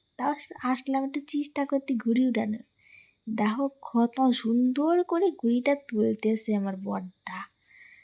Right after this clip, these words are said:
এবার আমি লাটাই নিয়ে দাঁড়ায় পড়লাম। দেখো কত সুন্দর আমি ঘুড়িটা উড়াচ্ছি।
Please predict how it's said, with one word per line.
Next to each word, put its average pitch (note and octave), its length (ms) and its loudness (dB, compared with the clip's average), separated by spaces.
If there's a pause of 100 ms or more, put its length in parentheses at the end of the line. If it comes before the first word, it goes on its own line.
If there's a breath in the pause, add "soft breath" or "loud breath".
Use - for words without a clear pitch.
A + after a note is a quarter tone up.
(280 soft breath)
এবার A3+ 420 4
আমি C#4 260 2
লাটাই A3 420 2
নিয়ে B3 140 4
দাঁড়ায় G#3+ 340 -4 (100)
পড়লাম। G#3+ 340 -6 (520)
দেখো G#3+ 300 -2
কত A#3 400 -6
সুন্দর A3+ 400 2
আমি C4 200 0
ঘুড়িটা A3+ 540 2
উড়াচ্ছি। G#3 680 -2